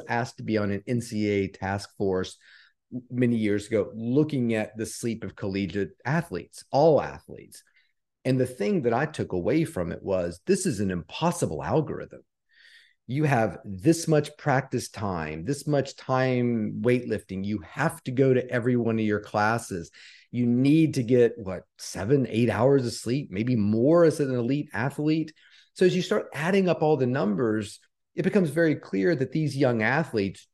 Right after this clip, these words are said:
do not have the time to do everything that's expected of them. Well, they can't miss a lift. And if they are late or skip a class, they can get kicked off the team. I mean, a lot of teams have mandatory attendance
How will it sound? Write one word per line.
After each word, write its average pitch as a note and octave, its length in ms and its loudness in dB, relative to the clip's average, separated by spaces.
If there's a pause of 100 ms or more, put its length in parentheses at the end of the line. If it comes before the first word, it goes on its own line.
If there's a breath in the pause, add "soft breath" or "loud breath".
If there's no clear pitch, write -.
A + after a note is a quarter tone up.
(140)
do G3+ 180 6
not D#3+ 380 2
have C#3 600 -2
the B2 100 4
time A2 800 -2 (400)
to - 120 -2
do D3 180 8
everything B2 380 2
that's F2+ 120 -10
expected A#2+ 460 -2
of D#2 80 -10
them. G#1 300 -8
Well, B2+ 180 6
they B2+ 140 4
can't E3+ 320 -2
miss F3+ 220 2
a D#3+ 40 4
lift. E3 480 2 (540 soft breath)
And C3+ 100 -2
if C3+ 180 0
they C#3 300 2
are B2+ 180 0
late C3+ 460 2
or B2 80 -2
skip - 380 -4
a - 20 -2
class, C#3+ 600 2 (960)
they B2+ 80 -4
can C#3+ 180 -2
get D3 160 -4
kicked F3+ 260 0
off D3 220 0
the C#3 80 -4
team. C#3 480 -2
I E2+ 60 -4
mean, A2 200 -2
a G2 60 -4
lot A2 420 0
of B2+ 280 4
teams B2 400 -2
have G#2 200 -6
mandatory D#3 920 0
attendance A#2 800 -2